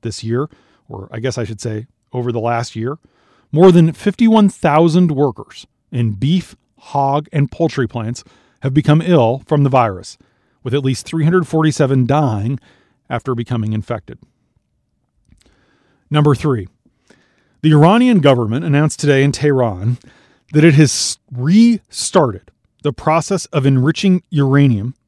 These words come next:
at a purity level of twenty percent at its underground facility in Fordow.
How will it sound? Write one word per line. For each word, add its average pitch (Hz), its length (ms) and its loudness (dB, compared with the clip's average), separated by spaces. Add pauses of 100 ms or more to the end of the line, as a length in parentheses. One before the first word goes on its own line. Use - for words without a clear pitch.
(120)
at 135 80 -2
a 131 140 2
purity 202 380 0
level 113 380 -2
of 131 300 -2
twenty 185 280 2
percent 156 440 -4 (440)
at 123 120 -2
its 117 120 -6
underground 151 480 2
facility 135 560 -2 (120)
in 131 160 0
Fordow. 131 560 0